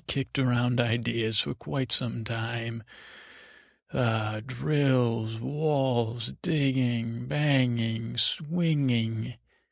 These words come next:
uh, you know, fighting the ogres. I said, "No, no, no, we cannot afford, w-, if we lost one battle against the ogres, we cannot lose any soldiers." You know, luring the ogres in and having a,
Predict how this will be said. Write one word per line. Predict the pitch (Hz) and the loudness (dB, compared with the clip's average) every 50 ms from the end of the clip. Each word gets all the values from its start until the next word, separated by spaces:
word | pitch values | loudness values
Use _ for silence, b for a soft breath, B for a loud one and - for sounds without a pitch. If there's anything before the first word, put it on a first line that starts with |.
| _ _ _ _ _ _ - | _ _ _ _ _ _ -6
uh, | - 120 117 113 113 113 117 120 123 123 131 135 | -2 0 0 0 0 0 0 0 0 -2 -2 -2
you | 131 123 | -2 -2
know, | 117 123 113 | -2 -2 -4
fighting | 107 - - 165 165 156 151 151 147 131 | -4 -4 -2 0 2 2 2 2 2 2
the | 127 127 135 | 2 2 2
ogres. | 135 127 120 123 123 | 2 2 0 0 0
I | 120 117 | 0 2
said, | 110 - 123 123 | 0 0 0 -2
"No, | 131 151 156 | -2 -2 0
no, | 143 127 117 | 0 0 0
no, | 113 120 117 117 120 | 0 -2 -4 -4 -4
we | 120 123 | -4 -4
cannot | 123 - - 135 135 127 123 | -4 -4 -4 -2 0 0 0
afford, | 117 - - 135 127 135 135 131 135 | -2 -4 -4 -4 -4 -2 -4 -4 -4
w-, | 147 143 135 - - | -4 -6 -6 -4 -2
if | 135 131 - | -2 0 0
we | - 135 131 131 | 0 0 0 0
lost | 127 135 139 139 139 135 - - - 127 123 | 0 0 0 0 2 2 0 0 -2 -4 -2
one | 143 143 139 135 131 123 | -2 0 0 0 0 0
battle | 123 123 120 117 117 127 120 120 | 0 0 0 0 0 -2 -2 -4
against | 117 120 117 113 113 - - | -4 -4 -4 -2 -2 -2 -2
the | 123 | -2
ogres, | 117 117 117 120 120 117 113 117 - - - b b b b b b b b b b b b | -4 -6 -6 -6 -8 -6 -4 -4 -4 -4 -6 b b b b b b b b b b b b
we | 131 120 | 0 0
cannot | 123 123 127 123 123 | 2 2 2 2 2
lose | 120 123 120 117 131 | 2 0 0 0 2
any | 139 143 139 | 2 2 2
soldiers." | 123 - - - 123 120 117 117 - 117 123 120 117 113 110 - - - - b b b b b b b b b | 2 0 0 0 0 -2 -4 -6 -6 -6 -6 -4 -4 -6 -6 -6 -6 -6 -8 b b b b b b b b b
You | b 139 | b -2
know, | 127 120 | -2 -2
luring | 120 127 135 170 196 190 170 170 165 156 151 | -2 0 0 2 2 2 4 2 2 2 2
the | 143 139 139 | 2 2 2
ogres | 135 135 131 127 131 127 123 120 120 | 2 2 0 0 0 -2 -2 -2 0
in | 117 117 120 120 123 120 | 0 0 0 0 0 -2
and | 117 117 117 120 | -2 -2 -2 -4
having | 120 120 123 135 131 131 131 131 131 123 | -4 -2 0 0 0 0 0 0 0 0
a, | 120 | -2